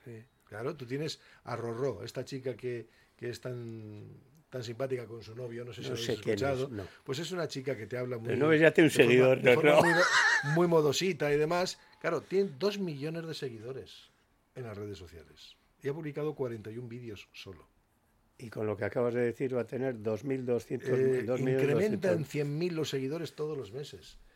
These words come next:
Speaker 2: Y esta chica, que se presenta como una sumisa compañera de un chaval al que le hace todas las delicias del mundo, y la gente se ríe mucho, pero en el fondo está haciendo un negocio, porque ya tiene anuncios, ya presenta
Speaker 1: Hombre,
Speaker 2: no sé
Speaker 1: claro.
Speaker 2: qué,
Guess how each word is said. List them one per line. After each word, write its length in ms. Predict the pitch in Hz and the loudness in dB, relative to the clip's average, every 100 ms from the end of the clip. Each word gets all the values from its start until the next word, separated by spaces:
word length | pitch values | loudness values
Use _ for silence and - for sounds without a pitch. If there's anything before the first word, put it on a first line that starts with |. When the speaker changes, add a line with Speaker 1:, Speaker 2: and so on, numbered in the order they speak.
| _ _ | _ _
Speaker 2:
Y 80 | 143 | -16
esta 180 | 147 170 | -12 -10
chica, 360 | 175 165 123 - _ _ | -8 -6 -8 -10 _ _
que 180 | - 120 | -8 -6
se 140 | 117 | -6
presenta 400 | 104 104 147 143 | -8 -8 -6 -8
como 180 | 127 131 | -6 -6
una 220 | 147 147 - | -6 -8 -10
sumisa 640 | - 127 131 151 131 117 - _ _ | -12 -8 -6 -6 -6 -6 -12 _ _
compañera 720 | 127 110 117 127 143 117 - - | -10 -10 -8 -6 -4 -6 -12 -20
de 260 | 113 117 | -14 -8
un 240 | 127 143 135 | -6 -6 -8
chaval 260 | 131 135 135 | -6 -4 -4
al 160 | 120 | -6
que 100 | 117 | -10
le 120 | 117 131 | -8 -8
hace 180 | 127 | -8
todas 340 | 113 131 127 117 | -6 -4 -4 -6
las 160 | 113 | -10
delicias 360 | 101 120 127 123 | -10 -10 -8 -6
del 120 | 131 | -6
mundo, 360 | 135 139 120 160 - _ | -4 -6 -8 -10 -18 _
y 60 | 110 | -14
la 100 | 98 | -14
gente 220 | - 107 | -14 -16
se 100 | 104 | -14
ríe 160 | 117 123 | -12 -8
mucho, 340 | 135 139 143 | -8 -8 -8
pero 200 | 123 107 | -8 -10
en 60 | 107 | -12
el 60 | |
fondo 420 | 95 190 156 180 - - _ | -6 -4 -4 -6 -10 -20 _
está 220 | - - | -12 -10
haciendo 200 | 120 175 | -10 -8
un 80 | 190 | -6
negocio, 420 | 139 113 165 117 87 | -6 -8 -10 -10 -12
porque 340 | 101 110 98 101 | -14 -14 -14 -6
ya 240 | 131 127 - _ - | -4 -4 -8 _ -16
tiene 220 | 113 107 | -14 -8
anuncios, 580 | 143 185 - 156 180 160 | -4 -4 -4 -8 -8 -10
ya 100 | 117 | -10
presenta 280 | 98 107 | -10 -10
Speaker 1:
Hombre, 120 | 101 104 | -10 -10
Speaker 2:
no 100 | 98 | -8
sé 100 | 127 | -8
Speaker 1:
claro. 80 | |
Speaker 2:
qué, 300 | 165 180 180 | -4 -4 -4